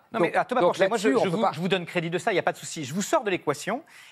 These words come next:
Speaker 1: et je dis juste une chose pour rejoindre ce que vient de dire Gaël, parce que c'est vrai que moi, c'est aussi un sujet qui me préoccupe. C'est-à-dire que, euh, on, on, on peut imaginer, en tout cas, compte tenu de ce qu'elle dit aujourd'hui, que Marine Le Pen, effectivement, va se présenter en deux mille vingt-deux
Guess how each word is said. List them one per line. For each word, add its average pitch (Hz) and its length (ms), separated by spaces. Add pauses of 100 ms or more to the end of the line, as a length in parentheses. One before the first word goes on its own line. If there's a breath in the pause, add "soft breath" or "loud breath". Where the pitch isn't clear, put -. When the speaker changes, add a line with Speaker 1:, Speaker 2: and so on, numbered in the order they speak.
Speaker 1:
et 165 100
je 156 180
dis 147 340
juste 302 240
une 214 80
chose 277 180
pour 175 160
rejoindre 190 240
ce - 60
que 180 60
vient 165 100
de 160 60
dire 151 160
Gaël, 190 340 (140)
parce - 100
que 208 140
c'est - 120
vrai 240 140
que 196 60
moi, 185 80
c'est 196 140
aussi 170 200
un 185 40
sujet 185 200
qui 175 80
me 143 60
préoccupe. 135 340
C'est-à-dire 202 260
que, 151 160 (520 loud breath)
euh, 127 340
on, 185 220
on, 156 340
on - 300
peut 262 180
imaginer, 147 480
en 120 60
tout 127 100
cas, 127 200
compte 123 180
tenu 131 140
de 127 100
ce - 80
qu'elle 123 180
dit 131 160
aujourd'hui, 127 480
que - 80
Marine 175 300
Le 156 80
Pen, 151 240
effectivement, 208 460
va 160 140
se - 120
présenter 147 640
en 151 100
deux 127 100
mille 127 160
vingt-deux 147 460